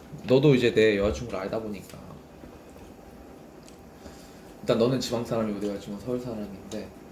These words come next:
이제 솔직히 연애에서의 애로사항은 별로 없는 것 같아. 연애에서 애로사항. 왜냐면 멀리 떨어져 살다 보니까 더 만나면 애틋하고 더 어떻게 한 시라도 더 같이 있고 싶고 그런 건 있는데,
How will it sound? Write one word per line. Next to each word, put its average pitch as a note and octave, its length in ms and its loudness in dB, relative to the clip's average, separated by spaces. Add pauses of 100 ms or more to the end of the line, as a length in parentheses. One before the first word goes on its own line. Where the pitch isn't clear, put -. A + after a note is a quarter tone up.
(600)
이제 B2+ 120 0
솔직히 C#3 380 0
연애에서의 D#3+ 680 4
애로사항은 A2+ 440 -2
별로 F#2+ 160 -12
없는 F2+ 140 -12 (100)
것 - 20 -18
같아. - 1120 -18
연애에서 G#2 320 -6
애로사항. F#2+ 380 -8
왜냐면 B2+ 440 2 (420)
멀리 A2+ 240 0
떨어져 D3 360 6
살다 C#3+ 380 0
보니까 A#2+ 580 -4 (520)
더 A2 460 4
만나면 A2 560 -4 (120)
애틋하고 G#2+ 560 -2 (480)
더 A#2+ 80 2 (180)
어떻게 G2+ 260 -8
한 C3 160 0
시라도 C#3 240 2
더 A2 80 -6
같이 - 300 -8
있고 A2 220 -6
싶고 A2 540 0 (1200)
그런 C3+ 280 2
건 C3 140 4
있는데, A2 600 0